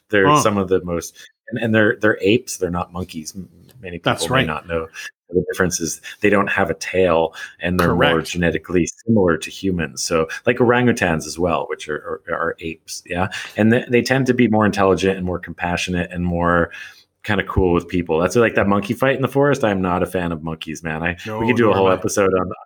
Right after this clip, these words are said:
Speaker 1: we, we should do an episode just on all the, the monkey
Speaker 2: There you go.
Speaker 1: stories that, yeah,
Speaker 2: Monkey
Speaker 1: that'd be great.
Speaker 2: stories.
Speaker 1: All the monkey encounters. So let's, let's record that coming up for, uh, an upcoming
Speaker 2: Okay.
Speaker 1: episode.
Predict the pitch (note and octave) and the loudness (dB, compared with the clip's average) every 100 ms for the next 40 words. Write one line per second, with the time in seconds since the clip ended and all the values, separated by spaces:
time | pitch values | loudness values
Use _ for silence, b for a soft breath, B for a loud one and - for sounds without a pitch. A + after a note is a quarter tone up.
0 | _ _ F#3+ F#3+ F3+ G3+ G3+ F#3+ C#3+ B2 | _ _ -6 -2 -2 0 0 2 2 4
1 | A2+ A2 G2 G2+ F#2 G#2 G2 A2+ G2+ G2 | 2 0 -2 0 -2 -2 -4 -4 -2 0
2 | G2+ F#2+ F#2+ - B - A2 G#2 G2+ C#3 | 0 2 0 -2 B -4 -2 0 2 2
3 | B2+ G#2+ F2+ F2 E2+ G2+ F#2 - B2 C3+ | 4 2 2 0 0 0 0 -4 -2 2
4 | D3+ C3+ C3+ B2+ B2+ B2+ A2 A2+ B2 B2+ | 4 4 2 2 2 2 2 2 0 -4
5 | B B - C3+ - B2+ C3 C3 B2 B2 | B B -6 -6 -4 -4 0 0 0 0
6 | G2 - A#2 B2 - C3 C3 B2 - B2 | 0 0 2 2 0 -4 -2 -2 2 2
7 | A2 A2 - G2+ F#2+ F#2 - F#2 F2+ F2+ | 2 0 -2 -6 -4 -6 -8 -6 -2 -2
8 | F2+ G2 F2+ E2+ C#3 C3+ C3+ G#2 F#2+ - | -2 -4 -10 -6 -4 0 -2 -2 -8 -16
9 | - | -18